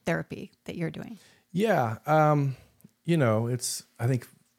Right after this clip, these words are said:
Speaker 2: well, in traditional medicine days, we use a lot of Synthroid and just, you know, T four.
Speaker 1: Mm-hmm.
Speaker 2: But you have to remember that all that has to, T four has to go to the liver. It's gotta convert to T three. T three is the only, free T three is the only bioavailable form of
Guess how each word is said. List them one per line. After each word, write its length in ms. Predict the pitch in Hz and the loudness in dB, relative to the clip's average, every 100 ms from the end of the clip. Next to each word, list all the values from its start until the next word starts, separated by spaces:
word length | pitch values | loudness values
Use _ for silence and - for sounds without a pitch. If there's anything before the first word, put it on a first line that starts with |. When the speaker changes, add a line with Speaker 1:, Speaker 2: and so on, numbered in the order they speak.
| _ _ _ | _ _ _
Speaker 2:
well, 180 | 123 117 | -2 0
in 80 | 110 | 0
traditional 360 | - 139 127 120 | 2 0 2 0
medicine 340 | 127 127 110 | 2 0 -2
days, 280 | 110 104 104 | -2 -2 -4
we 60 | |
use 220 | 107 104 104 | -4 -4 -4
a 60 | |
lot 140 | 104 101 | -4 -4
of 60 | |
Synthroid 760 | - - 101 - 101 95 95 95 | -4 -2 -4 -4 -6 -4 -6 -6
and 160 | 90 | -8
just, 320 | 90 90 - 117 | -10 -12 -12 -12
you 60 | |
know, 100 | 92 | -12
T 220 | - 110 | -10 -10
four. 500 | 95 - 117 90 85 _ - 202 | -8 -4 -2 -2 -8 _ -10 -6
Speaker 1:
Mm-hmm. 220 | 180 170 | -4 -4
Speaker 2:
But 180 | 170 110 | -6 -6
you 40 | |
have 60 | 107 | -4
to 100 | 110 | -2
remember 360 | 104 107 104 | 0 0 0
that 240 | 98 101 - | -2 -4 -2
all 160 | 110 135 | 0 2
that 160 | 131 117 | 2 0
has 180 | 110 | -2
to, 220 | - 95 95 - | -6 -8 -10 -14
T 160 | - 127 | -8 -6
four 200 | - 127 | 0 0
has 160 | 110 - | 0 -2
to 40 | |
go 100 | 113 | -6
to 40 | 98 | -6
the 100 | 98 | -2
liver. 360 | 131 151 156 | 0 2 2
It's 140 | 123 - | 0 -4
gotta 220 | 104 107 | -6 -6
convert 340 | 107 104 92 | -8 -8 -8
to 80 | - | -10
T 220 | - 104 | -8 -8
three. 240 | - 127 120 | -6 -6 -6
T 180 | 143 | -8
three 200 | 147 147 | -8 -6
is 80 | 131 | -4
the 80 | 110 | -4
only, 100 | 117 | -6
free 200 | - 175 | -4 -6
T 140 | - 123 | -4 -6
three 160 | 120 | -6
is 80 | 107 | -4
the 60 | 110 | -4
only 120 | 107 | -6
bioavailable 720 | 98 101 123 117 113 110 104 | -4 -2 0 0 -2 -4 -8
form 360 | - 117 110 98 | -8 -6 -4 -6
of 200 | 95 | -8